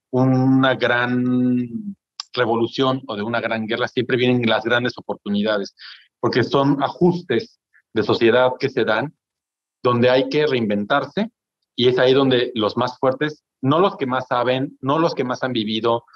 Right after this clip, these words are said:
no los que más dinero tienen, son los que sobreviven, sino los que saben acoplarse a esos cambios radicales que se llegan a hacer. Y creo que en la moda eso es lo que, a los que logren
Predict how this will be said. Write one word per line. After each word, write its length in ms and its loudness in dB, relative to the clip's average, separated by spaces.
no 160 0
los 200 2
que 120 0
más 600 2
dinero 440 2
tienen, 420 -8
son 160 -6
los 100 -6
que 80 -8
sobreviven, 540 -2
sino 200 0
los 140 2
que 100 -4
saben 440 0
acoplarse 840 0
a 160 2
esos 340 -6
cambios 420 0
radicales 540 -2
que 100 -18
se 120 -8
llegan 300 0
a 20 -4
hacer. 220 -2
Y 120 -6
creo 240 0
que 100 0
en 60 2
la 80 2
moda 400 2
eso 240 0
es 60 2
lo 140 2
que, 340 0
a 100 0
los 220 0
que 240 -2
logren 540 0